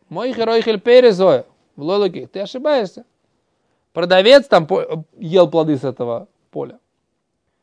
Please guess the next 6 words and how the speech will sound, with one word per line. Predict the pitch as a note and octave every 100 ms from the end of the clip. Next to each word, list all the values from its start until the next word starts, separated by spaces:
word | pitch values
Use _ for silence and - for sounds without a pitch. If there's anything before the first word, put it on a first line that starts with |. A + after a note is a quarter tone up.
| _ _ _ _ _ -
В |
Лойкех. | C#3 G3+ G3+ E3 D3 - - _ _ _ _ _ _ _ _ _ _ _ _ _ _ _ _ _ _
И |
что | - F3
там | F#3+ F#3+
сказали? | - D#3 C3 G#2+ A2+